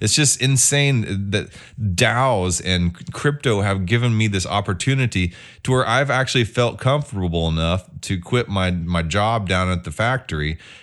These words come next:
um, to be able to go into this space and start to do podcasting editing, sound editing, and audio engineering for other people and being paid for it. And, you know, I, I, I feel good about it. So,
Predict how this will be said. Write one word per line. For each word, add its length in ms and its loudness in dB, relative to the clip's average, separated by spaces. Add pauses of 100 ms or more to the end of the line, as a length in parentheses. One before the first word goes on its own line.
(140)
um, 340 2
to 120 -2
be 140 2
able 180 2
to 140 -2
go 260 2
into 240 0
this 200 0
space 500 -2
and 140 0
start 440 0
to 220 0
do 640 2 (440)
podcasting 1120 -2 (240)
editing, 440 0
sound 400 0
editing, 300 0
and 80 0
audio 300 0
engineering 520 2
for 280 -2
other 220 2
people 540 0 (320)
and 180 2
being 280 2
paid 300 0
for 300 0
it. 220 -2
And, 500 0
you 160 -2
know, 180 2
I, 160 0 (140)
I, 220 -4
I 60 -2
feel 300 0 (440)
good 260 2
about 340 -2
it. 160 -8
So, 320 0